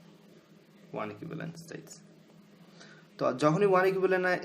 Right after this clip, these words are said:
স্টেটে আসবেন, তখন আপনি জিরো ইকুইভ্যালেন্ট স্টেট নিয়ে কাজ করবেন। তো এইখানে যেহেতু একটা গ্রুপে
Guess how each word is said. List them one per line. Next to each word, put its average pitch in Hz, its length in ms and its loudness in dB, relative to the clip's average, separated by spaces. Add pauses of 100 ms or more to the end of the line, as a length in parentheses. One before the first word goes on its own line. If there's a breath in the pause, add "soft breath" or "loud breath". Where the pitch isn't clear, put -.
(120)
স্টেটে 170 260 4
আসবেন, 165 320 0
তখন 151 160 2
আপনি 143 200 0 (120)
জিরো 143 160 4
ইকুইভ্যালেন্ট 135 440 2
স্টেট 117 220 -8
নিয়ে 113 100 -6
কাজ 107 200 -4 (100)
করবেন। 107 220 -6 (560 loud breath)
তো - 60 -10
এইখানে 160 320 2
যেহেতু 190 240 4
একটা 175 540 2 (260)
গ্রুপে 170 240 2